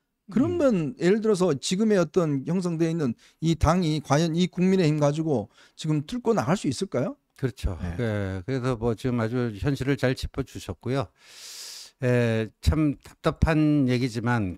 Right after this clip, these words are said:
Speaker 2: 그게 현실입니다. 정치는, 에, 부정할 수 없는 현실을 직시하면서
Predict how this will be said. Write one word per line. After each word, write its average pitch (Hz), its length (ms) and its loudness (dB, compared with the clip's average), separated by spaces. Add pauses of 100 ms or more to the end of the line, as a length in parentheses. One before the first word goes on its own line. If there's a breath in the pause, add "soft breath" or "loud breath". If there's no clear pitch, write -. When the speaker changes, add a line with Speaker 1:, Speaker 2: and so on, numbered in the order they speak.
Speaker 2:
그게 139 380 2
현실입니다. 120 800 0
정치는, 131 800 0 (640)
에, 95 540 -2
부정할 147 400 2
수 - 140 -6
없는 139 240 2
현실을 151 800 2
직시하면서 110 920 -2